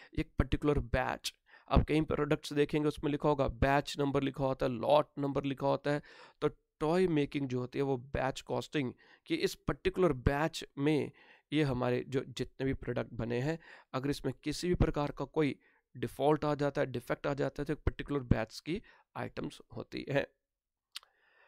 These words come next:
Next one बेटा, eleventh one, dash does not deal with the accumulation, classification,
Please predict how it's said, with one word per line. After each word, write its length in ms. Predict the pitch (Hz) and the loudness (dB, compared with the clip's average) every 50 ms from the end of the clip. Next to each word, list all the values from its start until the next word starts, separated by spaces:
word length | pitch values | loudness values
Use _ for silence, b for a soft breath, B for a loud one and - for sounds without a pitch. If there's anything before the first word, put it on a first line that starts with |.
| b b _ - | b b _ -4
Next 240 | 135 151 - - 180 | -4 -2 0 2 2
one 120 | 180 175 | 4 4
बेटा, 220 | 165 165 185 180 180 170 - - - - | 4 4 4 4 2 0 -4 -10 -10 -6
eleventh 480 | 131 127 123 123 135 156 170 170 156 160 | -4 0 4 6 6 8 6 6 6 4
one, 240 | 165 165 175 165 - B B B B B B B - - 123 117 127 | 4 4 4 0 -4 B B B B B B B -14 -12 -6 0 2
dash 480 | 160 185 196 175 131 95 - - - - - b b b b b b - | 4 4 6 4 2 2 0 -6 -10 -10 -12 b b b b b b -12
does 340 | 143 131 123 139 127 120 123 | -4 2 4 4 4 4 0
not 760 | 127 131 123 123 127 135 147 165 180 175 151 123 107 - - - 50 50 - _ _ _ _ _ _ _ _ _ _ _ _ _ _ - - - 123 135 117 104 - | -2 0 2 2 4 6 8 8 10 8 8 6 4 2 0 0 0 -2 -6 _ _ _ _ _ _ _ _ _ _ _ _ _ _ -20 -14 -10 -8 -8 -6 0 2
deal 240 | 139 156 160 160 143 | 4 4 6 4 4
with 180 | 139 151 135 131 | 2 0 2 2
the 140 | 147 147 147 B B B B B B - - | 0 0 0 B B B B B B -4 -4
accumulation, 960 | 139 - - 147 131 127 123 127 151 170 175 175 175 - - 175 170 175 175 B B B B B B _ - 131 | -4 -2 0 0 0 2 4 6 8 8 8 8 6 2 2 2 2 2 0 B B B B B B _ -8 -2
classification, 1080 | 117 113 117 123 - - 151 151 151 - - 170 165 160 151 - - 165 160 160 160 | 0 0 0 0 -2 -4 -4 -4 -4 -6 0 2 2 2 2 0 0 0 0 0 0